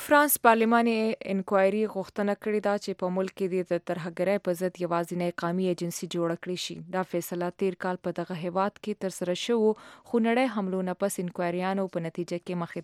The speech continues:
ته راغله. د انکوایري کمیشن مشر جیورج فینیش دا ګڼي چې د چارلی هبدو په دفتر،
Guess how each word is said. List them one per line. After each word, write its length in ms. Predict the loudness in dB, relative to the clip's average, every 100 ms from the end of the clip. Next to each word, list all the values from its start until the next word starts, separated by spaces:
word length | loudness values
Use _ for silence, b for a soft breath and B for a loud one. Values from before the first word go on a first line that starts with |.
| -2
ته 80 | -2
راغله. 320 | -2 -4 -8 B B B B 0
د 80 | 2
انکوایري 380 | 4 4 4 2 0
کمیشن 420 | 0 0 0 0 -2
مشر 340 | -2 -4 -4 -2
جیورج 340 | 0 0 -2 -4
فینیش 360 | -2 0 0 -2 -4
دا 80 | -4
ګڼي 360 | -2 -2 0 0 -2 B B
چې 100 | -2 2 4
د 120 | 4
چارلی 320 | 2 2 -2 -4
هبدو 320 | 0 0 0 0
په 80 | -2
دفتر، 400 | -4 -2 0